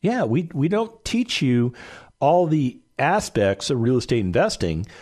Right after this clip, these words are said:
because why, why focus on everything when you can just focus on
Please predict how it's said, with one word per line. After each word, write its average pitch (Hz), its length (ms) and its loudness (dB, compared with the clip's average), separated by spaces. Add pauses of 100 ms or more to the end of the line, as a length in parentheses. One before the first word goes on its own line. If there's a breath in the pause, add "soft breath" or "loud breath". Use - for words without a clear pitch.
(220 loud breath)
because 139 600 2
why, 151 320 2
why 190 320 2
focus 226 480 0
on 160 260 0 (100)
everything 123 880 0 (260)
when 147 200 2
you 170 80 2
can 160 160 0
just 170 220 -2
focus 180 360 2
on 151 320 2